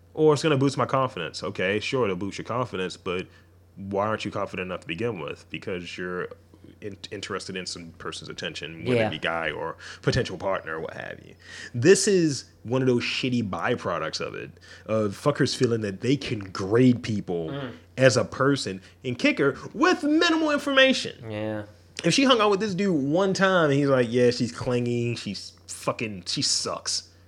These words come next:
Speaker 1: It's like, all right. That's the one thing I hated about dating,
Speaker 2: Mm-hmm.
Speaker 1: right?
Speaker 2: Oh,
Speaker 1: Like,
Speaker 2: God, yes.
Speaker 1: like, you'll hang out with a chick, do a blind date or do a first date, and suddenly it's, they know your whole story.
Speaker 2: Yeah.
Speaker 1: That's what this is.
Speaker 2: Yeah.
Speaker 1: It sucks. All right.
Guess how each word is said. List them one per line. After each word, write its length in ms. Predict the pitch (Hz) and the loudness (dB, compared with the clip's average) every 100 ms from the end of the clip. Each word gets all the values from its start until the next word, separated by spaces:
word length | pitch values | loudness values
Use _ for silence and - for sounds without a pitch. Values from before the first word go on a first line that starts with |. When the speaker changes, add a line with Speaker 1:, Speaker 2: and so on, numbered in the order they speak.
| _ - | _ -16
Speaker 1:
It's 120 | - | -4
like, 220 | 202 - | -4 0
all 60 | 214 135 | 2 2
right. 240 | 107 123 - - | 2 -2 -8 -2
That's 160 | 214 | 0
the 80 | - | 0
one 160 | 302 254 | 0 2
thing 120 | 202 | 6
I 100 | 160 | 6
hated 240 | 160 147 | 6 2
about 240 | 120 117 104 | 4 2 2
dating, 320 | 147 - - - - | 0 -2 -6 -20 -16
Speaker 2:
Mm-hmm. 240 | 127 123 123 | -10 -6 -2
Speaker 1:
right? 200 | 98 117 | 0 0
Speaker 2:
Oh, 40 | |
Speaker 1:
Like, 300 | 113 208 151 | 8 10 10
Speaker 2:
God, 320 | 151 143 120 110 | 8 6 4 -2
yes. 200 | 95 190 | -8 2
Speaker 1:
like, 280 | 220 165 | 4 4
you'll 160 | 175 226 | 4 4
hang 160 | 202 196 | 4 2
out 100 | 185 | 4
with 80 | |
a 60 | 170 | 2
chick, 260 | - 175 139 | 4 2 6
do 120 | 156 | 6
a 40 | |
blind 360 | 131 139 147 143 | 8 8 8 6
date 180 | 151 151 | 4 4
or 60 | |
do 100 | 135 | 4
a 60 | 131 | 4
first 360 | - 143 131 123 | 4 0 0 2
date, 240 | 127 135 | 2 2
and 100 | 120 | 0
suddenly 340 | - 143 131 143 | 2 2 2 0
it's, 120 | 135 | 2
they 140 | 131 | 2
know 180 | 131 131 | 4 6
your 160 | 123 127 | 6 6
whole 220 | 131 127 | 6 4
story. 420 | - 127 120 135 143 - | 4 2 2 0 -4 -2
Speaker 2:
Yeah. 260 | 120 110 95 - - | 0 0 -2 -8 6
Speaker 1:
That's 180 | 330 | 12
what 120 | 427 427 | 12 12
this 200 | 453 - | 12 10
is. 380 | 135 - - | 4 4 -4
Speaker 2:
Yeah. 120 | 123 277 | 2 4
Speaker 1:
It 60 | |
sucks. 580 | - 415 440 - - - - _ _ - - - - _ - | 6 8 8 8 2 -2 -6 _ _ -20 -14 -14 -16 _ -2
All 60 | 185 | 0
right. 180 | 98 | 0